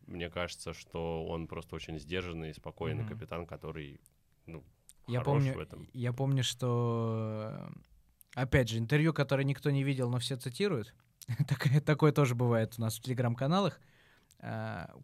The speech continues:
Speaker 2: будто бы Томас Тухель когда-то сказал, э, это было после финала Л Ч победного, это было в контексте Тиаго Сильвы, про капитанство, что у него в Париже были, значит, Тиаго был, Маркиньош, были там Вератти,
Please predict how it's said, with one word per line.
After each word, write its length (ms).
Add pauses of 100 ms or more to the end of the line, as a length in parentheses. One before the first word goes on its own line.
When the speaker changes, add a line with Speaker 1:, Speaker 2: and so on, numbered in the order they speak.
(100)
Speaker 2:
будто 320
бы 240
Томас 320
Тухель 320
когда-то 380
сказал, 560 (340)
э, 600
это 200
было 220
после 320
финала 360
Л 140
Ч 180
победного, 500
это 200
было 240
в 80
контексте 460
Тиаго 280
Сильвы, 420 (400)
про 200
капитанство, 800 (320)
что 260
у 80
него 320
в 80
Париже 500
были, 460
значит, 440
Тиаго 420
был, 180
Маркиньош, 800 (340)
были 260
там 260
Вератти, 580